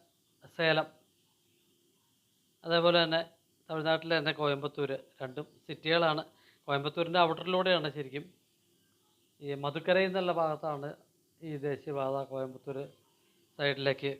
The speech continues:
കടന്നു പോകുന്നത്. പിന്നെ വരുന്നത് നമ്മുടെ സ്വാഭാവികമായിട്ടും വാളയാർ, നമ്മുടെ പാലക്കാട്, തൃശ്ശൂർ, പിന്നെ എറണാകുളം, എടപ്പള്ളിയിൽ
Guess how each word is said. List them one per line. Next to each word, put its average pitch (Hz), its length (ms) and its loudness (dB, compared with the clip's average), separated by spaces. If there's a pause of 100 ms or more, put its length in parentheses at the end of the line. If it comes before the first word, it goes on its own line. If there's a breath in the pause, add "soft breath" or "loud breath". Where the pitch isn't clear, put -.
കടന്നു 127 300 -6
പോകുന്നത്. 117 300 -10 (2000)
പിന്നെ 196 260 2
വരുന്നത് 220 340 4
നമ്മുടെ 214 220 2 (260)
സ്വാഭാവികമായിട്ടും 185 680 2
വാളയാർ, 170 420 10 (420)
നമ്മുടെ 165 260 2
പാലക്കാട്, 160 520 6 (920)
തൃശ്ശൂർ, 170 440 4 (2250)
പിന്നെ 233 220 -2 (220)
എറണാകുളം, 196 500 6 (200)
എടപ്പള്ളിയിൽ 175 460 -2